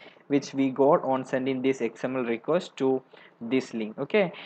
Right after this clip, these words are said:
so we can try one more, the other one. The other one was, uh, to get, to list all the holidays available for a particular country. So for that, let me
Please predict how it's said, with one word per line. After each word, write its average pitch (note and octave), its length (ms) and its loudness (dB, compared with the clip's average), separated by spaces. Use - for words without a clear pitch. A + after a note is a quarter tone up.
so - 140 0
we F3+ 80 4
can F#3 180 4
try F3+ 240 6
one E3 240 6
more, C3+ 200 2
the B2+ 120 2
other C3 300 4
one. A#2+ 300 0
The B2+ 80 4
other B2+ 240 4
one C3+ 300 0
was, C3 460 2
uh, B2+ 180 2
to C3 220 -2
get, C3+ 420 -2
to C#3+ 100 0
list C#3 280 0
all C#3 280 4
the C#3 280 -2
holidays C#3 460 6
available B2 560 0
for A#2+ 220 2
a A#2 60 0
particular A#2 520 -2
country. G#2+ 440 -8
So C3 460 0
for D3+ 180 2
that, C3+ 360 2
let A#2+ 140 -6
me A#2 280 -6